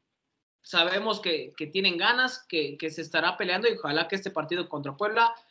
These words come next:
sea un buen, un buen envión anímico en, en este inicio de torneo, y que ojalá también el tema del covid, pues, no, no llegue a afectar en este torneo de, de la femenil. Pero bueno, nada más para,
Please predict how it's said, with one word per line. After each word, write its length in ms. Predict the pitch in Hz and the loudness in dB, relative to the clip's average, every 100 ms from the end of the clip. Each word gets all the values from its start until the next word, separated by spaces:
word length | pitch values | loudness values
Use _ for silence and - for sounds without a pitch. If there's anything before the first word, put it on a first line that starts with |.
| _ _ | _ _
sea 320 | - 202 202 | -2 4 6
un 180 | 202 196 | 6 4
buen, 360 | 196 202 202 185 175 | 2 2 0 -6 -8
un 160 | 185 | -2
buen 200 | 196 196 | 0 2
envión 320 | 185 180 196 | 2 4 4
anímico 800 | 190 185 247 262 254 254 254 - - | 4 4 4 4 2 2 2 -4 -4
en, 320 | 156 165 160 | -2 2 2
en 40 | 190 | 0
este 260 | 196 196 | -2 0
inicio 300 | 175 196 202 | 0 0 0
de 80 | 185 | -2
torneo, 280 | 175 180 262 | -2 -2 -4
y 60 | |
que 80 | 254 | -2
ojalá 320 | 147 151 185 | -4 0 0
también 240 | 214 185 208 | 0 0 0
el 100 | 190 | 0
tema 260 | 202 208 | -2 0
del 140 | 170 147 | 0 -2
covid, 300 | 160 190 208 | 4 4 4
pues, 120 | 190 | 2
no, 180 | 208 220 | 2 4
no 120 | 233 | 4
llegue 260 | 233 226 220 | 6 8 8
a 60 | |
afectar 560 | 196 170 - 196 196 196 _ _ _ - | 6 0 6 6 6 0 _ _ _ 0
en 180 | 160 190 | 2 4
este 280 | 196 196 | 2 -2
torneo 400 | 190 151 156 175 | 0 0 2 0
de, 420 | 170 147 131 110 - | 4 4 2 -4 -4
de 160 | 143 | 0
la 160 | 147 143 | 2 0
femenil. 500 | 156 147 147 156 151 | 0 0 4 2 4
Pero 200 | 156 160 | 2 4
bueno, 340 | 208 208 185 - | 4 4 2 4
nada 220 | 226 220 | 6 6
más 200 | 214 233 | 4 2
para, 800 | - 196 180 170 165 160 156 156 | 2 4 4 6 6 6 4 -2